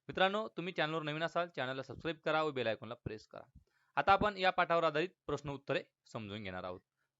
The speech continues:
चला तर मग सुरुवात करूया. स्वाध्याय. प्रश्न पहिला, आकृत्या पूर्ण करा. अ, गाडीतल्या प्रवाशांकडून प्लॅटफॉर्मवर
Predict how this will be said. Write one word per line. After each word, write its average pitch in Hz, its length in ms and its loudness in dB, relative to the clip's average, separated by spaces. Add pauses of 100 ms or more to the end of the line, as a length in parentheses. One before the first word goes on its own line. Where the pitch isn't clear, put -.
चला 180 140 4
तर 196 140 0
मग 196 300 -2
सुरुवात 131 360 2
करूया. 104 280 -2 (1700)
स्वाध्याय. 117 380 4 (880)
प्रश्न 180 220 -2
पहिला, 180 400 6 (400)
आकृत्या 196 420 0
पूर्ण 147 300 -2
करा. 107 220 -8 (420)
अ, 139 180 6 (600)
गाडीतल्या 151 600 4 (220)
प्रवाशांकडून 165 800 2 (360)
प्लॅटफॉर्मवर 170 640 4